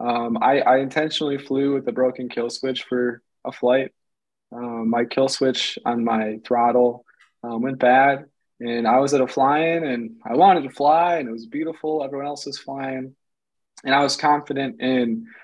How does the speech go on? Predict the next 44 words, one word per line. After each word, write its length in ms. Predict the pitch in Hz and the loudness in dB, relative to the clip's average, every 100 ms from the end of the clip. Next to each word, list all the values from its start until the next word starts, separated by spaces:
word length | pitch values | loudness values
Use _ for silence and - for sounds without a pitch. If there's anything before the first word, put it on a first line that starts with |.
| _ _ - | _ _ -6
um, 280 | 123 117 113 | -4 -2 -2
the 100 | 120 | 2
weather 300 | 139 160 165 | 4 6 4
at 100 | 156 | 2
the 60 | |
time, 600 | 139 147 143 147 143 147 _ _ _ | -6 -4 -2 -2 -4 -8 _ _ _
in 140 | 127 | -4
addition 420 | 123 139 139 135 127 | 0 2 0 -2 -4
to 180 | - | -4
my 160 | 131 117 | -2 0
landing 420 | 113 120 127 127 | 0 0 0 -2
abilities 800 | 123 127 123 123 127 127 123 - | 0 2 4 4 2 0 -2 -6
and, 300 | 110 107 110 _ _ _ 117 | -8 -8 -12 _ _ _ -10
um, 220 | 117 113 | -2 0
landing 320 | 127 139 135 | 2 2 2
with 160 | 127 120 | 0 2
the 80 | |
motor 260 | 123 120 120 | 2 2 2
running. 400 | 120 143 139 110 | 2 2 -2 -4
You 100 | 113 | -6
know, 220 | 117 127 - | -6 -8 -2
I've 180 | 127 131 | 0 0
done 120 | 135 | 0
a 60 | |
lot 120 | 120 110 | 0 0
of 60 | |
touch 220 | - 160 165 | 0 -2 -4
and 100 | 147 | -2
goes, 540 | 147 143 139 - - _ _ | 0 0 -2 -8 -20 _ _
uh, 200 | 113 110 | -12 -10
the 60 | 110 | -6
motor's 320 | 131 139 135 | -2 -2 -2
running 240 | 131 127 | -2 -2
for 160 | 123 120 | -4 0
those. 480 | 127 123 123 - - _ _ _ _ _ | 2 2 2 -4 -14 _ _ _ _ _
So 300 | - - 113 | -10 -4 0
I, 160 | 113 110 - | 0 -2 -8
I 100 | 117 | -8
took 220 | 135 131 | -4 2
off 300 | 139 147 143 | 6 6 4
and 180 | 123 123 | -4 -4
flew 300 | 143 151 147 | 0 0 0
and 140 | 123 | -2
landed, 500 | 127 147 151 151 151 | -4 -4 -4 -4 -4